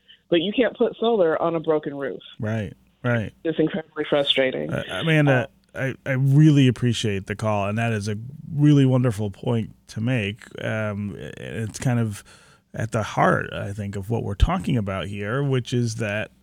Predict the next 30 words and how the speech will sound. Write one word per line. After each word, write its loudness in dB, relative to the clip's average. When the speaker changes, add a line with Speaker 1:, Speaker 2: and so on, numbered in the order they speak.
Speaker 2:
uh, -16
you -4
know, 2
as 0
in 4
many 2
endeavors, 0
uh, -10
poverty -2
and -6
the -4
things 2
that -4
happen 2
to 6
people 0
because 0
of 2
poverty, -4
they -6
get -6
in -8
the -2
way 2
of, -2
uh, -6
just -4
about 2
everything. 0
So, -6